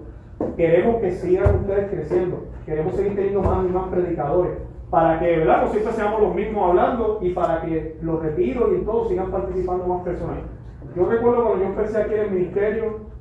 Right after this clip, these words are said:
eh, que empieza esa inquietud, "Ay, yo quisiera compartir esto". Y ellos rapidito, "No, sí, dale, dele, prepárese y, y dele". Y eso es lo importante, prepárese. Esto es para el Señor.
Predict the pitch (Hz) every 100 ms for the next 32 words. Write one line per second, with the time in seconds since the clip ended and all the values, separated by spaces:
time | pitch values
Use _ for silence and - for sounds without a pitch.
0 | - - 160 156 147 139 - - - 170
1 | 180 180 208 233 226 220 190 - 196 190
2 | - - 175 175 165 175 180 180 170 170
3 | 156 160 156 151 - - - - - -
4 | - 160 160 156 151 165 226 202 170 -
5 | 156 - 196 156 208 202 262 202 180 160
6 | - - - 254 - - - 277 311 -
7 | 269 220 160 151 151 147 175 202 - -
8 | - - - 180 220 226 277 269 220 -
9 | 220 214 - - 165 160 - 190 262 -
10 | - - - 185 - 240 240 220 190 160
11 | 170 151 156 160 156